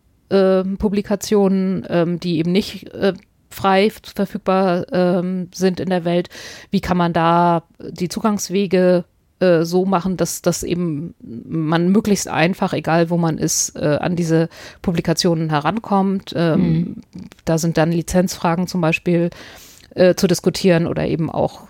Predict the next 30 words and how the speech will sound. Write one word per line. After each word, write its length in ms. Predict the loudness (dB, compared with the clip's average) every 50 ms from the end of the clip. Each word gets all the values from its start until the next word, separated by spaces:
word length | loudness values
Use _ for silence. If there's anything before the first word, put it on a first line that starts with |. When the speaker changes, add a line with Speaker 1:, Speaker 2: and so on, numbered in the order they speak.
| -12
Speaker 1:
die 60 | -12 -10
Frage, 580 | -2 0 0 2 4 4 4 4 2 2 0 2
ähm, 580 | 2 2 2 2 0 -2 -4 -4 -4 -6 -8 -4
ja, 220 | -2 -2 -2 -2 -4 -4
wie, 160 | -4 -4 -4 -4
wie 100 | -6 -6
kann 180 | -4 -2 0 0
man, 280 | 0 0 0 -2 -4
äh, 400 | -4 -4 -2 0 2 2 2 0 0
Dokumente 400 | -2 -2 0 2 0 0 2 0
liefern 380 | 0 0 0 0 0 -2 -2 -2
oder 200 | -2 -4 -4 -4
ähnliches. 500 | -4 -6 -6 -8 -10 -10 -14 -14 -14 -16 _ 0
Speaker 2:
Mhm. 380 | 2 4 6 6 6 4 2 -2 _ _ _ -20 -20 -14 -12 -12 -12 -12 -10 -4
Und, 340 | 0 2 2 2 2 0 -2 2
ähm, 440 | 4 4 4 4 2 0 -2 -4 -6 -4
und 220 | -2 -2 -2 -2 -6
was 340 | -8 -2 0 0 0 0 0
ist 240 | 0 -2 -2 -2 0 2
Econbis? 720 | 2 2 2 2 2 2 2 2 2 0 0 -2 -8 -16 -18 -20 -20 -20 -20 _ -20 -20 _ -20 _ _ _ -20 _ _ _ _ _ _ -4
Speaker 1:
Ähm, 480 | -2 0 2 2 0 0 -2 -2 -4 -6 -8 -16 -20 -20 _ _ _ _ _ _ _ _ _ -20 -12 -4 -2
Econbis 500 | -2 0 2 0 2 4 2 2 2 0
ist 220 | -4 -4 -4 -2
ein 500 | -2 0 0 0 0 -2 -2 -2 -4 -4 -8
Fachportal 640 | -8 0 0 0 0 2 -2 0 0 4 2 2 2
für 120 | 2 0
die 160 | 0 0 2 2
Wirtschaftswissenschaften. 1400 | 0 0 0 -2 -4 -2 -6 -6 -4 -2 -4 -4 -4 -2 -6 -6 -6 -8 -6 -2 0 0 2 2 0 0 0
Das 220 | -2 -2 -2 -2
heißt, 340 | 0 0 2 0 0 -6 _